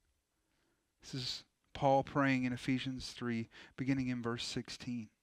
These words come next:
"I pray that from his glorious, unlimited resources,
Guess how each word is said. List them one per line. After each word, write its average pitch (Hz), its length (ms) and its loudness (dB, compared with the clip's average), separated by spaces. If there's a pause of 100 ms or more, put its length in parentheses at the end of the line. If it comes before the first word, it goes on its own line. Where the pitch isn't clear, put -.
(880)
"I - 60 -2
pray 165 320 10
that 147 180 6
from 143 280 2
his 123 400 0 (120)
glorious, 151 960 2 (840)
unlimited 139 580 2
resources, - 880 -8